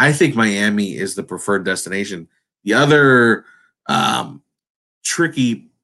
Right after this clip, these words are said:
component to this is Deshaun Watson has a no trade clause. So he really has all the leverage here,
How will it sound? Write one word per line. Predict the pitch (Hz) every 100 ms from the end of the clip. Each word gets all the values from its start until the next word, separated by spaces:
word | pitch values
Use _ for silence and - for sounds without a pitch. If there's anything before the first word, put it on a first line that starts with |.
| _ _ _ -
component | - - 160 165 139
to | 110
this | 95 90
is | 92 85 - - _ _ _ _ -
Deshaun | 107 185 185 143
Watson | 135 175 -
has | 123 113 107
a | 98
no | 107 113
trade | - - 117 110
clause. | - 92 104 104 - _ _ _ _
So | - 135
he | 127 180
really | 160 147 147 135
has | 120 104
all | 107 113
the | 95
leverage | 92 101 87 82 -
here, | 57 -